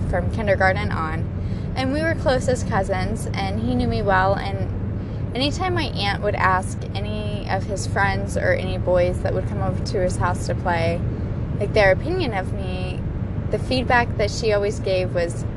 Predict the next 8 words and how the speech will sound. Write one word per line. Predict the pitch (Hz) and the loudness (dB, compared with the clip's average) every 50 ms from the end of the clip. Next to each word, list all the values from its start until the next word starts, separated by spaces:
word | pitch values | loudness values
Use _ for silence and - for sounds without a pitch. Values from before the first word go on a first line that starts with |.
| - - - - - - - - - - - - - - - - - | -4 -4 -4 -2 -4 -4 -2 -2 -4 -2 -2 -4 -4 -4 -4 -4 0
"You're | 208 208 202 196 | 2 2 2 2
quiet." | - - - 170 - - - - - - - - - - - - - - - - - - - - | 2 2 2 2 2 0 -2 -4 -4 -4 -4 -6 -6 -6 -6 -6 -4 -4 -4 -4 -4 -4 -4 -2
And | 214 214 240 247 247 247 | -2 0 0 0 0 0
I | 240 - - 220 | -2 -2 -2 -2
guess | 220 247 240 - - - | -2 -2 -2 -2 -4 -4
it's | - - | -4 -4
'cause | 277 302 - - | -6 -4 -4 -4
I | - - - - - | -4 -4 -4 -4 -4